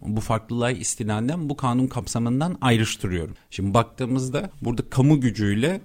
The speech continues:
bu sektörlerin bir farklılaştığı durum var. E, dönüyoruz o zaman bu sektörleri nasıl daha fazlalaştırabiliriz? Katma değer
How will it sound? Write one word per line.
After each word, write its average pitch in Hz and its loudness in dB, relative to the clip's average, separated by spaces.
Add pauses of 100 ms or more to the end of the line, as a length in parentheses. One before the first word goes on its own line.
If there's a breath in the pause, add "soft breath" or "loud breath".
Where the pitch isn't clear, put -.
bu 117 0
sektörlerin 113 0
bir 185 -2
farklılaştığı 139 -2
durum 123 2
var. 87 -6 (100)
E, 98 -6
dönüyoruz 147 0
o 127 -2
zaman 135 0
bu 113 -2
sektörleri 135 -2
nasıl 135 -2
daha 101 -2 (100)
fazlalaştırabiliriz? 95 -2 (160 soft breath)
Katma 117 -2
değer 120 0